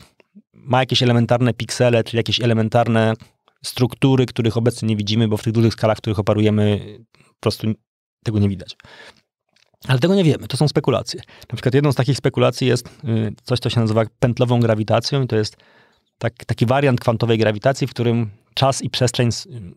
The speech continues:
nabierają różnego statusu i czas właśnie jakby w pewnym sensie przestaje istnieć, pojawia się przestrzeń, y, która ma jakieś, jakieś dziwne topologiczne struktury i jest taka właśnie spikselowana. I w wielu wariantach, y, tych, y, y, hipotetycznych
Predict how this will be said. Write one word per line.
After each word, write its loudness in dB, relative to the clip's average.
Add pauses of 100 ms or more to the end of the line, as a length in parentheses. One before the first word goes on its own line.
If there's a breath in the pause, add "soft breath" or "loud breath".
nabierają 2
różnego 2
statusu -2 (320 loud breath)
i -4
czas 0
właśnie 0
jakby -2
w -8
pewnym 2
sensie 0
przestaje -2
istnieć, -4 (260 loud breath)
pojawia 2
się -2
przestrzeń, -2 (420 loud breath)
y, -6
która 0
ma 2
jakieś, -2
jakieś -6 (140)
dziwne 0
topologiczne -2
struktury -2
i -2
jest 0
taka -4
właśnie -2 (140)
spikselowana. -4 (840)
I 2
w 0
wielu 4
wariantach, 2
y, 0
tych, -4
y, -12
y, -4
hipotetycznych 0